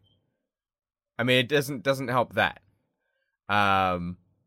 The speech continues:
also, there's, like, the extra hard target, uh, the clutch shot, uh, that right now I,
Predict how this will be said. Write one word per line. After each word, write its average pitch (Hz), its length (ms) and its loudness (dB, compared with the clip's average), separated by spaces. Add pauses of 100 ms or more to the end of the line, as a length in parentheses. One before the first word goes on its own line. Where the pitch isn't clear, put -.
(480)
also, 131 640 2
there's, 120 380 0
like, 117 220 0
the 104 500 -4
extra 110 300 -4
hard 110 320 0
target, 107 440 -2 (600)
uh, 95 200 0
the 98 80 -10
clutch 107 280 -2
shot, 98 340 0 (580)
uh, 87 680 -4 (340)
that 95 580 0 (960)
right 123 380 2
now 117 460 4
I, 104 640 2